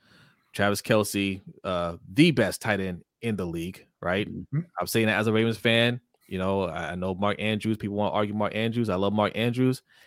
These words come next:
Speaker 1: He is not Travis Kelce. And Monday night showed you why he is not Travis Kelce. He cannot do what Travis Kelce does. That, that is a bad, bad man.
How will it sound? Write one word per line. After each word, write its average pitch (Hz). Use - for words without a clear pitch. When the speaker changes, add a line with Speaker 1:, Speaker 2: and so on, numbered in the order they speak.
Speaker 1:
He 95
is 87
not 95
Travis 98
Kelce. 139
And 90
Monday 110
night 107
showed 104
you 101
why 98
he 98
is 85
not 92
Travis 87
Kelce. 82
He 107
cannot 95
do 95
what 78
Travis 85
Kelce 78
does. 64
That, 90
that 101
is 85
a 78
bad, 98
bad 95
man. 87